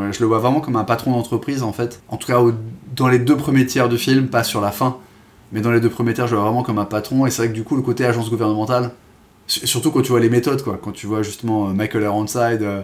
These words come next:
le nombre de morts qu'il y a dans le sillage de la poursuite de Schwarzenegger, tu dis, ok, euh, c'est, même la C I A est, est censée essayer de travailler un peu plus proprement pour pas se faire gauler, quoi.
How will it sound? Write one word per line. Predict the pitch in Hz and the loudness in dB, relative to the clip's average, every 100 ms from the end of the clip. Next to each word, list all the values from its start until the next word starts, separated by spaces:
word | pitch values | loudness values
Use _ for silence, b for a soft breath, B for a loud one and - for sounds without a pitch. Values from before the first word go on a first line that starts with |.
| - | -2
le | 127 | 2
nombre | 139 151 | 4 2
de | 139 | 2
morts | 135 143 139 | 2 0 0
qu'il | |
y | 123 | -2
a | |
dans | 120 | -2
le | |
sillage | 113 135 131 131 | -2 -2 0 2
de | 120 | 0
la | 107 | -2
poursuite | 120 - 120 | -2 -6 -4
de | 117 | -4
Schwarzenegger, | 117 127 123 135 147 | -4 -4 -2 2 0
tu | 147 | 0
dis, | 127 | -2
ok, | 127 | 0
euh, | 143 123 110 101 - B B B B B B - - | 2 4 4 2 -6 B B B B B B -20 -16
c'est, | - - - - 151 | -8 -6 -6 -6 -2
même | 135 175 170 | 4 4 6
la | 165 | 4
C | - 160 | 4 6
I | 165 | 6
A | 160 | 2
est, | - - | -2 -6
est | 135 | -4
censée | 139 139 156 | -2 -2 -2
essayer | 147 139 135 139 | -2 -2 -2 -4
de | |
travailler | 139 131 143 | -4 -2 0
un | 135 | -2
peu | 135 | -2
plus | 135 | -4
proprement | - 139 151 143 156 | -2 -2 0 4 4
pour | 156 127 | 2 -2
pas | 120 | -2
se | 123 | -2
faire | 123 120 | -2 0
gauler, | 135 143 135 | 2 0 0
quoi. | 101 | -4